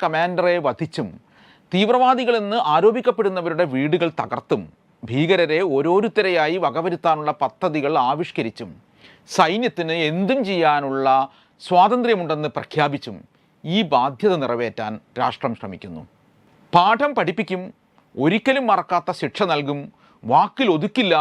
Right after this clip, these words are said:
എന്നൊക്കെ പ്രധാനമന്ത്രിയെയോ ആഭ്യന്തരമന്ത്രിയെയോ ഒക്കെ ഉദ്ധരിച്ച് മാധ്യമങ്ങൾ തലക്കെട്ട് നൽകുന്നതും അത്തരം തലക്കെട്ടുകൾക്കായി നേതാക്കൾ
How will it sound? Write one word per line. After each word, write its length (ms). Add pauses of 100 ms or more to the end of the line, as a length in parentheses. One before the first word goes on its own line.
(220)
എന്നൊക്കെ 340 (400)
പ്രധാനമന്ത്രിയെയോ 840 (220)
ആഭ്യന്തരമന്ത്രിയെയോ 840 (140)
ഒക്കെ 160 (120)
ഉദ്ധരിച്ച് 440 (520)
മാധ്യമങ്ങൾ 560 (120)
തലക്കെട്ട് 420
നൽകുന്നതും 460 (440)
അത്തരം 360 (100)
തലക്കെട്ടുകൾക്കായി 840 (100)
നേതാക്കൾ 400